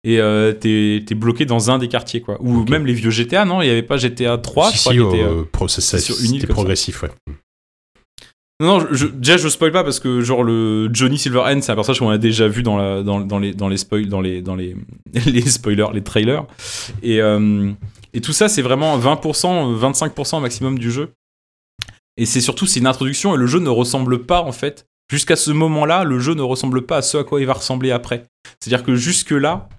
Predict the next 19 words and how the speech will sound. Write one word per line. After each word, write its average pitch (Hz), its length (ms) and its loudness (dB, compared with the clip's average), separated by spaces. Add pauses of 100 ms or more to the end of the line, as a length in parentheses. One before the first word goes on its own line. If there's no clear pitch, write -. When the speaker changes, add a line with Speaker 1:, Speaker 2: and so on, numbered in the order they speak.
(520)
Speaker 1:
le 127 220 4
jeu 151 200 4
est 120 100 0
quasiment 160 680 2
un 117 80 2
walking 147 300 4
simulator 143 580 0
en 123 80 -2
vérité. 120 340 -6 (260)
Speaker 2:
D'accord. 90 260 -2
Speaker 1:
C'est 123 180 2
quasi-, 147 240 0
c'est - 140 0
un 127 140 4
jeu 156 240 4
où 127 140 0
tu 127 180 -6
vas, 139 400 2
euh, 101 540 -2